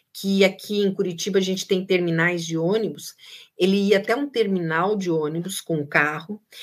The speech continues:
e ele ficava aguardando um homem sair com camisa de futebol, porque ele sabe que quem usa camisa de futebol ama aquele time.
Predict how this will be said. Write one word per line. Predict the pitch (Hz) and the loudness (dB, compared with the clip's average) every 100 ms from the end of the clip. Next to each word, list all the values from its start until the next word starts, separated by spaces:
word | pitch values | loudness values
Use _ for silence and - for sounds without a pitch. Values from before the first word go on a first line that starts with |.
| - | -10
e | 185 226 | 4 4
ele | 254 | 4
ficava | - - 262 254 | -2 -2 0 2
aguardando | 208 196 175 170 202 220 196 147 143 147 _ _ _ _ _ | 2 2 2 2 2 2 0 -4 -10 -14 _ _ _ _ _
um | 190 190 196 190 | -4 2 4 4
homem | 196 202 220 226 233 226 | 4 2 2 0 -2 -10
sair | - - 226 214 | -12 0 0 0
com | 208 220 220 208 - | 0 0 0 -2 0
camisa | 220 214 220 220 | 2 2 2 -2
de | 196 | -4
futebol, | 208 226 208 151 139 | -2 0 2 0 -2
porque | - - | -6 -4
ele | 233 | -2
sabe | 226 220 180 | 2 0 0
que | 180 | -6
quem | 196 214 214 | 0 2 2
usa | 170 170 | 0 0
camisa | 196 202 156 165 | 0 0 -2 -4
de | 165 | -8
futebol | - 196 269 247 240 269 | -4 0 0 4 4 4
ama | 349 220 202 240 | 2 2 0 -2
aquele | 277 302 | -4 -6
time. | 359 - 311 165 | -4 -4 -6 -10